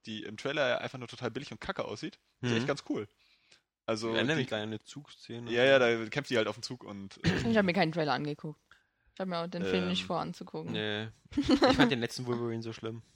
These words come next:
Speaker 1: Der war auch wirklich gut, aber der neue ist besser. Also ich kann mir vorstellen, dass den auch wieder, äh, haufenweise Leute scheiße finden. Bei mir geht halt Wolverine und Japan und Ninjas, das ist halt natürlich eine explosive Mischung,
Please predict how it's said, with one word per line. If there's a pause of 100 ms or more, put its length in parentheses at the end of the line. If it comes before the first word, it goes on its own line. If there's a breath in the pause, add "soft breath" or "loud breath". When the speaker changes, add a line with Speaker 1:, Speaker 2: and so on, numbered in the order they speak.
Speaker 1:
Der
war
auch
wirklich
gut,
aber
der
neue
ist
besser. (420)
Also
ich
kann
mir
vorstellen,
dass
den
auch
wieder,
äh,
haufenweise
Leute
scheiße
finden.
Bei
mir
geht
halt
Wolverine
und (260)
Japan
und
Ninjas,
das
ist
halt
natürlich
eine
explosive
Mischung,